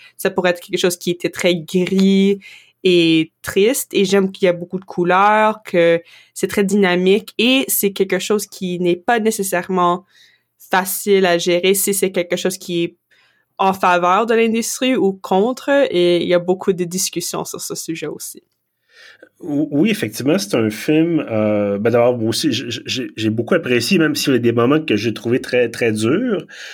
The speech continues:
Speaker 2: Euh, mais c'est ça, je, je pense que c'est un regard qui est à la fois honnête et, euh, en fait, c'est effectivement honnête sur l'industrie. Je pense que c'est, c'est intéressant de, de, de le voir ça comme ça.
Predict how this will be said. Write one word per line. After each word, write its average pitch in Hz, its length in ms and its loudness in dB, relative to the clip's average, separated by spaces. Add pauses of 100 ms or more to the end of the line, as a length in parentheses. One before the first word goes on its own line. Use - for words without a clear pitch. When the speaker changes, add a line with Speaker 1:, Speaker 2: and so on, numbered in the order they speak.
(180)
Speaker 2:
Euh, 104 640 2 (560)
mais 143 200 0
c'est 180 120 -2
ça, 220 200 0
je, - 180 -4
je - 140 -4
pense 151 300 0
que - 100 -6
c'est - 240 -2
un 110 180 2
regard 120 720 2
qui - 120 -6
est 107 140 -4
à 110 60 2
la 107 140 2
fois 120 360 0
honnête 120 800 2
et, 123 480 -4 (560)
euh, 98 600 0 (280)
en 104 100 2
fait, - 240 -6
c'est 160 140 -2
effectivement 156 500 -2
honnête 165 380 2
sur 131 140 0
l'industrie. 120 580 -2
Je 117 80 -6
pense 131 240 -4
que 123 100 -10
c'est, 110 220 -10 (100)
c'est 107 320 -10
intéressant 107 520 -2
de, 117 160 -4
de, 107 140 -10
de 107 140 -4
le 104 60 -2
voir 110 200 -2
ça - 120 -10
comme 104 220 -2
ça. 175 280 -2